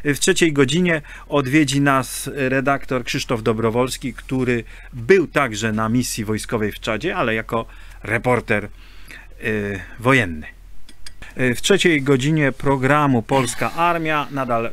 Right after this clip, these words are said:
Zbigniew Górniak w roli prowadzącego, nadal Arkadiusz, y, Czyżewski w roli realizatora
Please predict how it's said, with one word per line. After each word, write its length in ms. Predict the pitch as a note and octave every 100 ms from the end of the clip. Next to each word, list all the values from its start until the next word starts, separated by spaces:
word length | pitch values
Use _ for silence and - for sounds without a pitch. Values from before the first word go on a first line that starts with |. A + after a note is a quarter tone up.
| B2
Zbigniew 440 | G#2+ B2 A2 G#2
Górniak 400 | C3 C3 A#2 G#2
w 40 |
roli 380 | A2+ A#2+ G#2 G#2+
prowadzącego, 1120 | - - A2 G2+ G#2 G2+ - E3 D3 D3 C#3 C#3+ - - - - -
nadal 580 | A#2 A#2+ A2 A2 G#2+ G#2
Arkadiusz, 680 | A2+ G#2+ A#2 G#2 G#2+ F#2+ -
y, 380 | A#2 G#2+ G2+ G2
Czyżewski 760 | - G2+ A2 G#2+ - - G2+
w 60 | F#2+
roli 400 | A2 G2 G2 G#2
realizatora 760 | A2+ G2+ F#2+ G2 - F#2+ F2